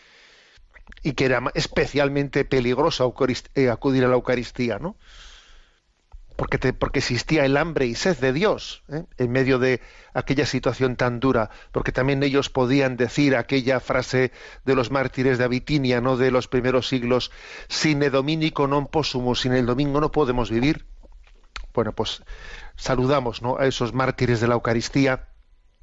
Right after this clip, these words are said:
también de, de esa zona del sur de, de Filipinas, que han fallecido en esa, en ese ya-, en esa llamada de "venid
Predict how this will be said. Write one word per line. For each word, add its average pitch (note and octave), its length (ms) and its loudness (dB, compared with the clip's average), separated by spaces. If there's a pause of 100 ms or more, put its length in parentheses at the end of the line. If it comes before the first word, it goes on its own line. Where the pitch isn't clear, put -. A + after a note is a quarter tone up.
(240)
también B2 360 0
de, A#2+ 260 2 (440)
de C3+ 60 2
esa A#2+ 180 0
zona A#2+ 420 0
del A2+ 160 0
sur A#2+ 360 0
de, A2+ 280 2 (300)
de C3 120 0
Filipinas, A#2+ 680 0
que B2 180 0
han B2 300 -2
fallecido C#3 580 0 (560)
en B2 180 0
esa, B2+ 540 0 (360)
en B2 360 -4
ese C#3+ 220 2
ya-, D3+ 160 0
en C#3+ 120 0
esa C#3+ 220 0
llamada C3+ 500 0
de A#2 260 -4
"venid C#3 440 0